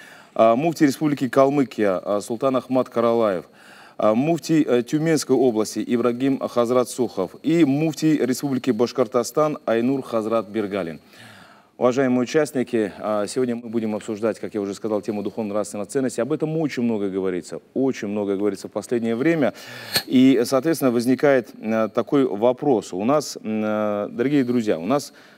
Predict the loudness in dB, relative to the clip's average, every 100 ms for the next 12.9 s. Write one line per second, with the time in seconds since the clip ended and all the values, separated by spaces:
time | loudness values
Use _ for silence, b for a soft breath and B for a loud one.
0 | B 2 2 4 2 0 -2 -4 -2 0
1 | 2 2 0 -2 -2 -2 -2 -4 -4 -8
2 | -6 -6 -4 -2 -2 -2 -6 -2 0 2
3 | 2 -2 -2 -2 -2 -2 -2 2 2 0
4 | -6 B B B B B 0 2 2 0
5 | -4 -2 2 0 -2 -4 0 2 2 0
6 | 0 0 2 0 -2 -4 -4 -2 -2 -2
7 | -4 -6 -4 0 0 2 0 -2 -4 -2
8 | -4 -2 0 0 -2 -4 -4 -2 0 0
9 | 0 -2 -6 -10 -8 -8 -8 -8 -4 -2
10 | -2 -2 -4 -4 -6 -6 -8 -10 -4 -2
11 | -2 -4 -8 -4 -4 -2 -4 -4 -6 -6
12 | -4 -2 -4 -6 -10 -8 -8 -10 -16